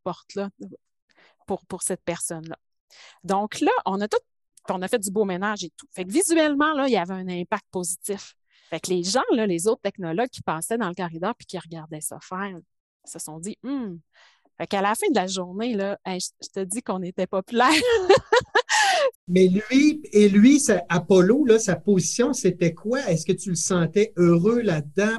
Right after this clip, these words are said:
Speaker 2: puis enjoué ?
Speaker 1: Ah, totalement, euh, tu sais,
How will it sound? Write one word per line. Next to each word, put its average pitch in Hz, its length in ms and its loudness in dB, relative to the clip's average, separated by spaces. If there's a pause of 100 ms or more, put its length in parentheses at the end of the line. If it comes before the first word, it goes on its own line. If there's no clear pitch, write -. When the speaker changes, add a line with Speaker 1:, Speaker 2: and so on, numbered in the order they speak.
Speaker 2:
puis 165 280 2
enjoué ? 170 640 0
Speaker 1:
Ah, 214 160 2
totalement, 269 880 2
euh, 214 200 0
tu 208 200 -4
sais, 392 100 0